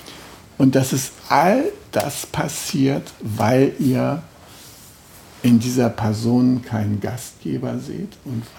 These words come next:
weil ihr euch selber nicht als Gastgeber verhaltet, sondern hier examiniert Gast den Gast, ja?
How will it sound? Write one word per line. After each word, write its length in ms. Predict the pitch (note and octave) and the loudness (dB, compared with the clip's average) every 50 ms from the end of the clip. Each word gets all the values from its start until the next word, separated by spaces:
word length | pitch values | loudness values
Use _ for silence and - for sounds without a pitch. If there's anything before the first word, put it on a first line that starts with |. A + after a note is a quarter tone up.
| - | -10
weil 220 | A#2+ A#2 A#2+ B2 - - - - | -8 -8 -8 -8 -10 -12 -12 -10
ihr 300 | - C#3 E3+ F#3 A3+ C#4+ - - - - - - - - - - - | -8 -6 -6 -6 -8 -10 -14 -20 -20 -20 -20 -20 -20 -20 -20 -12 -6
euch 260 | - A2+ A2+ A2+ - | -4 -2 -2 -2 -4
selber 420 | - - G#2+ G2+ G#2+ G#2+ A2 A2+ A2 | -4 -4 -2 -2 -2 -2 -2 0 0
nicht 320 | G#2+ A2 G#2+ - - - | 0 0 -2 -4 -6 -6
als 300 | A#2 A2 G#2+ - - - | -4 -4 -4 -4 -6 -6
Gastgeber 680 | - G#2+ G2 - - - - - B2 G2 F#2+ G2+ B2+ A#2 | -4 -4 -4 -4 -8 -12 -8 -4 -4 -2 -2 -2 -2 -4
verhaltet, 680 | - - C3+ A2 G2 - - - - - - - F3 - - - - - - - - - - - - - - - | -6 -8 -8 -8 -8 -8 -8 -10 -10 -14 -16 -16 -16 -16 -14 -16 -16 -16 -18 -20 -20 -20 -20 -20 -20 -20 -20 -14
sondern 640 | - - - A2 A2 A2 A2+ A#2+ C#3 D3+ E3+ A3 - - - - - - - - - - - - - - - - - - | -6 0 4 4 6 6 6 4 2 2 0 0 -2 -6 -12 -20 -20 -20 -20 -20 -20 -20 -20 -20 -20 -20 -20 -20 -18 -14
hier 540 | - - - B2 A#2 A#2 A#2 A#2+ C3+ - - - - - - - - - - - - - | -6 0 4 4 6 6 6 4 2 0 -2 -6 -12 -20 -20 -20 -20 -20 -20 -20 -14 -10
examiniert 1000 | - G#2 - - - B2 A2 G2 G#2 G2 G2 G#2+ A2 A2 A2 A2+ C3+ D#3 - - - - | -10 -8 -8 -6 -2 0 2 4 4 4 4 4 2 2 2 2 0 0 -4 -8 -12 -8
Gast 380 | - G#2+ G2+ A2+ A2 - - - - - - - - - - | -4 -2 -2 -2 -4 -6 -12 -16 -18 -20 -20 -20 -16 -8 -4
den 200 | D3 D3+ F#3 E3+ | -2 -2 -2 -2
Gast, 520 | - C3 G2+ E2+ E2 - - - - - - - - | -4 -4 -6 -6 -8 -10 -16 -18 -20 -20 -20 -14 -10
ja? 300 | - A2 G#2+ A#2 C3+ G3 | -8 -6 -4 -4 -4 -6